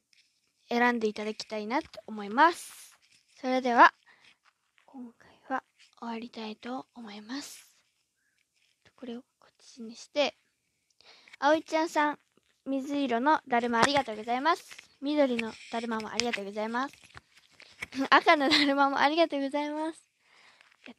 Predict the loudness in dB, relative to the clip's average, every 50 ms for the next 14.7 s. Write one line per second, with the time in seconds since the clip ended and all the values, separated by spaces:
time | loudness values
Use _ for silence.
0 | _ _ _ _ -14 -6 -4 -4 -4 -4 _ _ -20 -20 _ _ _ _ _ _
1 | _ _ _ _ _ _ -14 -14 -14 _ _ -16 -12 -12 -12 -12 -12 -12 -10 -8
2 | -6 -4 -4 -4 -4 -4 -6 -6 -6 -6 _ -6 -4 -4 -4 -4 -4 -8 -6 -8
3 | -10 -12 _ _ _ _ _ _ _ _ _ _ _ _ _ _ _ _ _ _
4 | _ _ -6 -4 -4 -4 _ -6 -6 -2 -2 -2 -2 -4 _ _ _ _ _ _
5 | _ _ _ _ _ _ _ _ _ _ _ _ _ _ _ _ _ _ _ _
6 | _ _ _ _ _ _ _ _ _ _ _ _ _ _ _ _ -12 -12 -10 -10
7 | -10 -8 -8 -8 -8 -8 -10 -10 -10 -10 -10 -10 -10 -12 -12 _ _ _ _ _
8 | _ _ _ _ _ _ _ _ _ _ _ _ _ _ _ _ _ _ -20 -20
9 | _ _ _ -10 -6 0 2 4 4 2 2 4 4 6 6 6 4 0 -4 -8
10 | _ _ _ _ _ _ _ _ _ _ _ _ _ _ _ _ 0 2 2 2
11 | 4 2 2 2 2 2 0 -2 -4 -8 -6 -4 0 0 2 2 2 0 0 -2
12 | -2 -2 -2 -2 -2 -4 _ _ _ _ _ -8 -6 -4 -4 -4 -4 _ _ -4
13 | -4 -4 -4 -4 -10 -10 -12 -12 -16 -20 _ _ _ _ _ _ _ _ _ _
14 | _ _ -14 -10 -10 -8 -6 -4 -4 -4 -4 -8 -16 -20